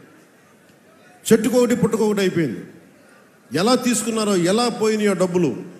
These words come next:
ఈ రోజు వరకు ఎన్నిసార్లు రివ్యూ చేస్తున్నా కానీ ఈ రోజు దాకా అది ఒక బ్రహ్మ విద్యలాగే ఉంటుంది, ఏ డబ్బులు ఎటు వెళ్ళిపోయినాయో అర్థం కాదు. అందుకని నే-, మేము పెట్టుకుంది గౌరవ ముఖ్యమంత్రి నారా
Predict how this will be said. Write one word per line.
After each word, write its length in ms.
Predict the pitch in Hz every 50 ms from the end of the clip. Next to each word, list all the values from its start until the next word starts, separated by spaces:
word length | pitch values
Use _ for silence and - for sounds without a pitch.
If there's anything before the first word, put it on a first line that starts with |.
| - - -
ఈ 100 | 156 196
రోజు 240 | 208 226 233 220 190 240
వరకు 180 | 233 220 -
ఎన్నిసార్లు 460 | - 220 240 220 - 240 240 240 226 196 185
రివ్యూ 220 | 214 202 254 247 - -
చేస్తున్నా 380 | 240 226 - 240 226 226 220 214 190 202
కానీ 240 | 202 185 170 165 160 165 170 - - - - - - - 185 247
ఈ 20 | 262
రోజు 240 | 247 262 254 196 165
దాకా 340 | 190 220 220 - 214 226 240 240 240 233 - - - - - - - -
అది 100 | 180 214
ఒక 120 | 226 202 190 147
బ్రహ్మ 200 | 175 196 233 254
విద్యలాగే 460 | 247 233 180 175 226 220 220 214 208
ఉంటుంది, 280 | 202 180 170 151 131 131 156 208
ఏ 40 | 226 214 226
డబ్బులు 200 | 208 185 220 208
ఎటు 100 | 208 208
వెళ్ళిపోయినాయో 380 | 214 208 208 208 196 185 185 170
అర్థం 180 | 151 143 170 160
కాదు. 200 | 147 113 92 90 - - - - - - - - _ - - - _ - - - -
అందుకని 440 | - 151 202 208 247 208 254 254 254 254
నే-, 120 | 240 233 220
మేము 140 | 220 208 185 -
పెట్టుకుంది 560 | - 226 - - 262 - 247 240 220 214 208 160 - 208 - - - - - - - - - - - _ _ - - - _ _ - _ _ - -
గౌరవ 260 | 160 180 208 233 233 214 208
ముఖ్యమంత్రి 540 | 208 214 233 220 226 220 208 208 208 220 165 120 101 - - - - - - - - - - _ - - _ _ _ _ _ _ _ _ _ _ - - -
నారా 200 | - 156 190 226